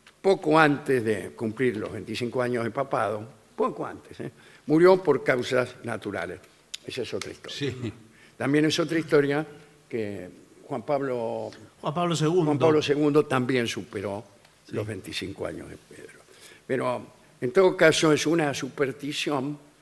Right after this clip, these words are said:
Speaker 1: que se vino a desmentir a sí misma por los hechos.
Speaker 2: Claro, claro, claro.
Speaker 1: Bien. Eh, la otra curiosidad que iba a contar, no me acuerdo si conté, es que fue el primer pontífice en ser fotografiado.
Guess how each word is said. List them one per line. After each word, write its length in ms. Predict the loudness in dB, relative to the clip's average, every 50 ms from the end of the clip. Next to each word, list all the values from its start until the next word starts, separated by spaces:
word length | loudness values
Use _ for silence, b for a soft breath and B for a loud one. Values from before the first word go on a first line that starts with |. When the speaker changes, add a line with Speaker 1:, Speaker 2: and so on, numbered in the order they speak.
| b b b b _
Speaker 1:
que 80 | -8 -6
se 160 | -6 -4 -2
vino 280 | -2 0 0 0 0
a 60 | 0 0
desmentir 760 | 0 -2 -2 -4 -6 -8 -8 -6 -4 -2 -2 -2 -4 -6 -10 -16 -20 -20 _ -10
a 80 | -8
sí 180 | -6 -6 -6 -4
misma 300 | -4 -4 -4 -4 -4 -6
por 180 | -6 -8 -8
los 200 | -10 -10 -10 -10
hechos. 340 | -12 -12 -14 -16 -20 -20 -16 -10
Speaker 2:
Claro, 300 | -8 -6 -6 -6 -8 -10
claro, 200 | -12 -14 -14 -14
claro. 200 | -14 -14 -14 -14 -16 -20 -20 -20 _ -16
Speaker 1:
Bien. 160 | -16 -16 -16 -18 _ _ B B B B B B B -12 -12 -10 -8 -6
Eh, 300 | -6 -6 -6 -8 -10 -8 -4
la 1040 | 0 4 6 6 6 6 6 4 4 2 2 0 0 0 -2 -2 -4 -6 -8 -8 -12 -18 -20 -20 -20 -20 _ _ _ _ -10 -2
otra 340 | 0 0 2 2 2 2 2
curiosidad 480 | 2 0 0 0 2 2 2 2 2 2
que 120 | 0 0
iba 140 | 0 0 0 -2
a 40 |
contar, 320 | -2 -2 -2 2 2 2 2
no 80 | 2
me 100 | 2 0
acuerdo 220 | -2 -2 -2 -2 -2
si 140 | -4 -6 -6
conté, 540 | -4 -4 -4 0 2 2 2 2 0 B B B B B B B B _ _ -12
es 80 | -6 -2
que 100 | -2 2
fue 200 | 6 8 8 8
el 80 | 8
primer 420 | 4 0 0 2 4 4 2 2 2
pontífice 920 | 2 2 2 2 0 -2 -4 -4 -4 -6 -6 -4 -2 0 0 -2 -2 -4 -8 -16 -20 -20 _ _ _ _ _
en 160 | -2 0 0
ser 320 | 2 2 4 4 4 4 2 -2
fotografiado. 920 | -4 -4 -4 -4 -2 -2 -4 -4 -4 -4 -6 -8 -10 -12 -12 -14 -16 -18